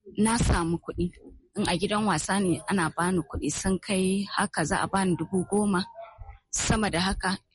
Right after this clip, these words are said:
dubu sha biyar. Ina taimakawa ƴan uwana in ba su da lafiya,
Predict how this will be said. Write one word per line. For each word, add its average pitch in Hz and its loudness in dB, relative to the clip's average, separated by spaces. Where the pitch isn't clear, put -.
dubu 190 0
sha 208 0
biyar. 170 -2
Ina 202 2
taimakawa 160 0
ƴan 143 -2
uwana 143 0
in 214 -2
ba 208 0
su - -6
da 180 -2
lafiya, 196 0